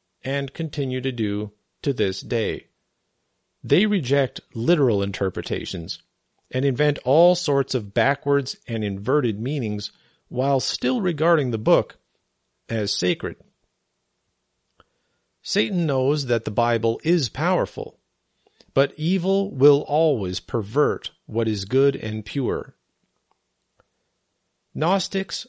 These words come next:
see the scriptures as supernaturally powerful, but only so that they can use it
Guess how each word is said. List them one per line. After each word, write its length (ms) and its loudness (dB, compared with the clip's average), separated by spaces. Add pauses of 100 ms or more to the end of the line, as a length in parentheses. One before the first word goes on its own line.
see 440 -2
the 80 0
scriptures 720 -6 (300)
as 320 -4
supernaturally 1080 -4
powerful, 800 -6 (800)
but 400 0
only 480 -2
so 180 -4
that 220 -4
they 120 -2
can 280 -6
use 240 -4
it 200 -4